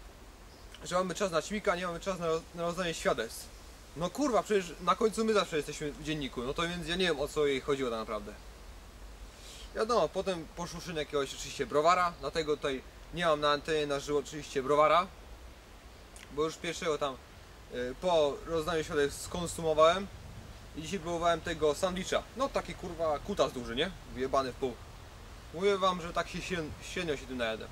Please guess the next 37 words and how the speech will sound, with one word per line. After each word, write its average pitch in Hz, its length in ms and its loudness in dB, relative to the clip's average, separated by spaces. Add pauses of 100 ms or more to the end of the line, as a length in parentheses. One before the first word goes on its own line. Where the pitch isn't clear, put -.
(280)
Tam - 120 -14
na - 140 -14
trzy - 180 -8
sześćdziesiąt 127 340 -6
pięć. 110 200 -6 (840)
Czegoś 135 280 -2
tak, 113 200 -2
ale 190 220 0 (180)
jak 185 140 -2
zwykle 185 240 -2
piłem 170 280 -4
tego 135 500 0
Mastera, 202 540 2 (400)
bo 127 60 -14
to 151 160 2
moje, 156 220 0 (240)
jest 151 140 -8
moje 160 160 -2
teraz, 147 320 -2
em, 127 240 -4
ulubione 147 400 -2
piwo. 160 320 0 (640)
Tak - 160 -4
samo 143 160 -2
oczywiście 127 320 -8
jak 123 220 0
ja, 117 200 2 (380)
em, 117 380 0
się - 160 -6
nazywam. 147 560 0 (920)
Dobra, 139 280 2
więc 143 220 -4
omówiłem 170 340 -4
świadectwa, 165 600 2
że 135 200 -2
wszystko 156 500 -6
zdane. 180 420 2